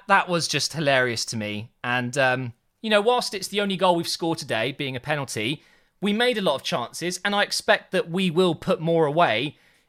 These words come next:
in a different game. It, it, it is one of those things in football, you know, if you could have this amount of chances every game, and these types of chances, you are gonna win by two, three, four goals.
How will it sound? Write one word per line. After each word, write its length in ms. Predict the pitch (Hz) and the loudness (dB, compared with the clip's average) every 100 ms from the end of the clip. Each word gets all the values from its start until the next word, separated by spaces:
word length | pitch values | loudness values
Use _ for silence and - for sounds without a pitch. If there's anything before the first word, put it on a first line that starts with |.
| _ | _
in 140 | 175 160 | 2 2
a 60 | |
different 380 | 143 131 139 113 | 2 -2 -2 0
game. 320 | 165 127 110 | 2 2 0
It, 80 | 135 | -2
it, 160 | 180 185 | -4 0
it 180 | 185 190 | 2 4
is 200 | 190 185 | 2 2
one 140 | 190 | 2
of 40 | |
those 220 | 170 160 - | 2 0 -2
things 320 | 160 156 151 | -2 -2 -4
in 140 | 147 | -6
football, 460 | 143 151 - 147 139 | -4 -4 -4 -4 -4
you 100 | 135 | -2
know, 120 | 131 | -2
if 200 | 127 - | -4 -4
you 100 | 175 | -8
could 400 | - 170 147 123 - _ _ | 0 2 2 -2 -14 _ _
have 220 | - 127 131 | -2 0 0
this 180 | 143 | -4
amount 200 | 156 139 | -2 -4
of 80 | 123 | -4
chances 500 | - 170 135 - 131 - | -4 -2 -4 -6 -10 -2
every 340 | 160 135 127 | -2 -2 -6
game, 520 | 120 143 95 92 123 - _ _ _ _ _ | 0 0 0 -6 -10 -14 _ _ _ _ _
and 120 | 127 | -8
these 160 | 135 - | -6 -6
types 340 | - 143 - | -2 -2 -2
of 60 | 117 | -10
chances, 500 | - 104 - 113 117 | -8 -8 -10 -12 -8
you 140 | 160 | -4
are 140 | 202 196 | -2 -2
gonna 180 | 127 | -6
win 240 | 104 101 101 | -6 -6 -4
by 240 | 110 98 | -2 -2
two, 320 | 92 - 110 | -4 -8 -8
three, 320 | 98 - 113 98 | -10 -12 -12 -12
four 280 | - 107 | -10 -10
goals. 520 | 104 98 92 92 - | -4 -4 -4 -8 -12